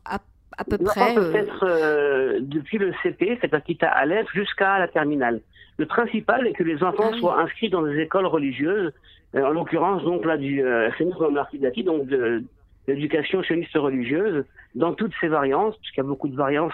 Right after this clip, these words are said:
Speaker 2: de, de, de nuances dans ces écoles-là, mais dès lors qu'un enfant est inscrit
Speaker 1: Mhm.
Speaker 2: là-bas, donc, euh, ils ont le droit de participer. Et je dois également dire, le père doit, qui est juif, doit également faire partie du processus pour accompagner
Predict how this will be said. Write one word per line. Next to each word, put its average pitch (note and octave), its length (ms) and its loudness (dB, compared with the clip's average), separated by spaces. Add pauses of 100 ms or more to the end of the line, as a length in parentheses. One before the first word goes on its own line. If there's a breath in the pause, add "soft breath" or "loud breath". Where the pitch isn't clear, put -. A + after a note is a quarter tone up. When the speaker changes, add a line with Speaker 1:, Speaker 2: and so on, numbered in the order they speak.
Speaker 2:
de, B2+ 160 0
de, A#2 460 -2
de C3 140 -2
nuances C#3 340 0
dans B2 120 -2
ces B2 180 -4
écoles-là, E3 460 0 (340 loud breath)
mais D3 100 0
dès C#3+ 220 -2
lors A3 180 0
qu'un E3 160 2
enfant E3 220 0
est G3 100 0
inscrit G#3 280 -2
Speaker 1:
Mhm. D3 40 2
Speaker 2:
là-bas, D#3+ 260 2
donc, E3 300 -2
euh, C#3 220 2
ils C3+ 100 -2
ont C#3+ 60 2
le C#3+ 60 -2
droit D3+ 140 2
de C#3 60 -6
participer. C#3+ 640 -2 (300 loud breath)
Et E3 280 0
je C3 60 -4
dois E3+ 140 2
également D#3+ 280 0
dire, D#3 200 0
le D3+ 140 0
père G#3+ 360 0 (320 soft breath)
doit, D#3 240 0 (240)
qui D3+ 160 -2
est C3+ 40 -4
juif, G3+ 220 -2 (140)
doit D3 280 0
également G#3 520 2 (100)
faire F3+ 180 0
partie F3+ 260 -2
du D#3+ 100 -4
processus E3 500 -4 (120)
pour D#3+ 200 0
accompagner F3 800 0